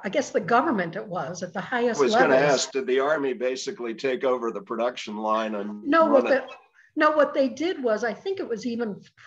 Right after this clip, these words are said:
Speaker 1: President Roosevelt was involved with this, but they, they called the Navy and they said, "You have a, a young officer in training there, Henry Ford the second.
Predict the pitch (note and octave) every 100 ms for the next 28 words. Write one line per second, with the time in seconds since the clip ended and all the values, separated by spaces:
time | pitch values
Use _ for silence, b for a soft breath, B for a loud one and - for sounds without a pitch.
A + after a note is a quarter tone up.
0 | _ A#3+ A#3 A3+ G#3+ G#3+ C4 B3+ F#3 G#3
1 | F#3+ F#3+ F3 G#3+ G4+ - G3+ E3 G#3 E3
2 | - A3+ - A#3 B3+ - A3+ A3 C4+ C4+
3 | A#3+ G#3 A3+ C4+ G#3 E3+ E3 _ B B
4 | B B - G#3+ G#3+ G#3+ - A#3 G#3 B3
5 | B3 B3 A3+ G3 F3+ - _ A3 G#3+ A3
6 | G#3+ A3+ A3 G#3 A3 B3 - A#3 G3+ F#3+
7 | - A#3+ B3 G#3+ F3+ E3+ E3+ F3+ b b
8 | _ A3+ G#3+ G3 - A3+ G#3 F#3 E3 A#3+
9 | A3+ F3